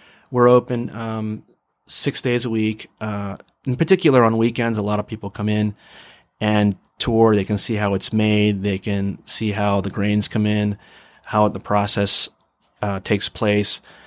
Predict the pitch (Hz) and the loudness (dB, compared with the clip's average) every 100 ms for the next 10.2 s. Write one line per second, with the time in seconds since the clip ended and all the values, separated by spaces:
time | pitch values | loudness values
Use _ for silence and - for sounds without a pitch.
0 | - _ - 117 113 110 104 - _ _ | -20 _ 0 4 6 6 2 -2 _ _
1 | 120 110 110 113 107 101 107 - 104 104 | 0 2 2 0 0 0 -2 0 0 0
2 | 98 - 104 101 104 104 104 - _ _ | -2 -2 -2 -2 -2 -2 -4 -8 _ _
3 | - 127 123 120 110 104 110 110 113 104 | 0 2 4 2 0 0 2 2 0 -2
4 | 101 101 101 101 98 98 _ - - 113 | -4 -4 -2 -2 -2 -6 _ -6 -2 0
5 | 107 80 104 107 104 104 - 104 104 101 | 0 0 0 0 -2 -2 -2 -2 -2 -2
6 | 98 - _ _ _ 123 113 104 104 113 | -6 -12 _ _ _ 2 4 2 0 0
7 | 101 101 98 98 95 98 - _ _ - | 0 -2 -2 -4 -4 -6 -10 _ _ -20
8 | - _ - - 123 113 - 113 - 117 | -20 _ -8 2 4 4 2 2 2 4
9 | 107 110 104 110 104 - - - 113 104 | 4 4 4 2 0 -10 -16 -6 -4 0
10 | - - | -2 -2